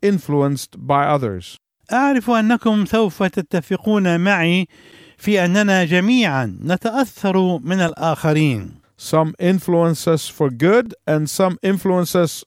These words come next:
Speaker 1: for ill.
Speaker 2: فالبعض يؤثر فينا تأثيرا صالحا، وآخرون يؤثرون فينا تأثيرا سيئا.
Speaker 1: If you do not have discernment,
Speaker 2: إذا لم تكن لديك القدرة على التمييز،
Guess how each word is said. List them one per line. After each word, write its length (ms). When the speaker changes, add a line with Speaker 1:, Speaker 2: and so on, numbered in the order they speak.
Speaker 1:
for 280
ill. 360
Speaker 2:
فالبعض 560
يؤثر 880
فينا 380
تأثيرا 640
صالحا، 760
وآخرون 720
يؤثرون 840
فينا 380
تأثيرا 640
سيئا. 580
Speaker 1:
If 160
you 160
do 140
not 240
have 280
discernment, 680
Speaker 2:
إذا 260
لم 120
تكن 400
لديك 420
القدرة 720
على 160
التمييز، 760